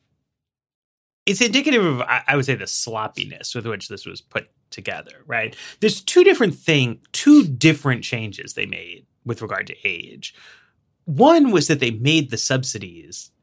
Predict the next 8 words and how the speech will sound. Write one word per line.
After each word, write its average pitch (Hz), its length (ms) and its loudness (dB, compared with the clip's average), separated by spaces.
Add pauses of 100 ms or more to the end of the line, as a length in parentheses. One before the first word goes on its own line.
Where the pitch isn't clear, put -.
based 113 320 -4
on 92 140 -10
age, - 760 -10 (640)
right? 107 400 -2 (120)
Which 135 460 0
you 139 160 2
would 143 200 2
do, 113 640 2